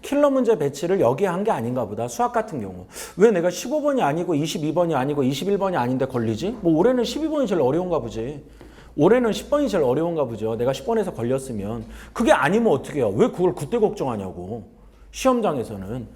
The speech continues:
그냥 그러고 빨리 넘어가면 되는 거지. 그렇게 생각을 하는 게 맞다는 거예요.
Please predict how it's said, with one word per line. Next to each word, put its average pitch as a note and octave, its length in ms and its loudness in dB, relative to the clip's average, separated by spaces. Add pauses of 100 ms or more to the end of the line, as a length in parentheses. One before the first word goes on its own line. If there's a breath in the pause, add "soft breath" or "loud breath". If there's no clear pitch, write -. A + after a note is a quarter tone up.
그냥 D#3+ 200 -2
그러고 E3+ 280 4
빨리 A3+ 200 2
넘어가면 C#3+ 460 0
되는 F#2+ 240 -8
거지. F#2+ 440 -14 (340 loud breath)
그렇게 A#3+ 320 4
생각을 A3 440 -2
하는 A3 120 -2
게 G3 100 2
맞다는 C#3 420 -2
거예요. F2+ 260 -8